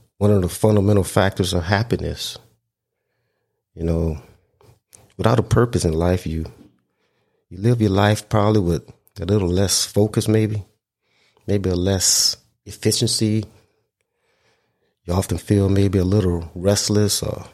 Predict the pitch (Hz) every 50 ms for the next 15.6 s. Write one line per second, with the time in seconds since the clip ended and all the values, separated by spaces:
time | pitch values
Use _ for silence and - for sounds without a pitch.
0 | _ _ _ - - - - - - 98 101 107 107 - - - - - - _
1 | _ _ _ _ _ _ _ _ - 92 - - 92 85 82 - - 131 120 110
2 | - - - _ _ _ _ _ _ _ _ _ _ _ _ _ _ _ _ _
3 | _ - - - 87 85 80 76 82 - 110 120 120 110 95 - - - _ _
4 | _ _ _ _ _ _ _ _ _ _ _ _ _ - - - 120 120 98 95
5 | 95 98 104 110 110 107 95 82 82 - - 98 98 95 98 92 82 87 76 78
6 | 95 107 123 87 78 - _ _ _ _ _ _ _ _ _ _ _ _ _ _
7 | _ _ _ _ _ _ _ _ _ _ _ _ _ _ _ _ _ _ _ _
8 | _ _ _ _ _ _ _ _ _ _ _ _ _ _ _ _ _ _ _ _
9 | _ _ _ _ _ _ - - - - 71 - - - - 95 - _ _ _
10 | _ _ _ _ _ _ _ _ _ _ _ _ _ _ _ _ _ _ _ _
11 | _ _ _ _ _ _ _ _ _ _ _ _ _ _ _ - 110 120 - 123
12 | 113 - - 117 123 120 110 92 - - 78 76 76 76 73 - - - - -
13 | - _ _ _ _ _ _ _ _ _ _ _ _ _ _ _ _ _ _ _
14 | _ _ _ _ _ _ _ _ _ _ _ _ _ _ _ _ _ _ _ _
15 | _ _ _ _ - 98 92 90 90 87 92 92